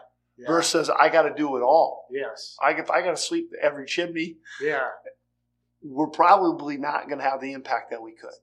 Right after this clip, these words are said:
Speaker 1: I agree a hundred percent.
Speaker 2: Yeah. So
Speaker 1: Yeah.
Speaker 2: those are great attributes. Okay, so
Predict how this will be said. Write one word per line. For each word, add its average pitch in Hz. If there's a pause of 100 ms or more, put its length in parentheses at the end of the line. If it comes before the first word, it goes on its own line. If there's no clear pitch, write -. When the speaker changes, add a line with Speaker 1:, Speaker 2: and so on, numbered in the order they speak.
Speaker 1:
I 117
agree 113
a -
hundred 110
percent. 127
Speaker 2:
Yeah. - (140)
So 160
Speaker 1:
Yeah. 147
Speaker 2:
those 170
are 170
great 156
attributes. -
Okay, 165
so 151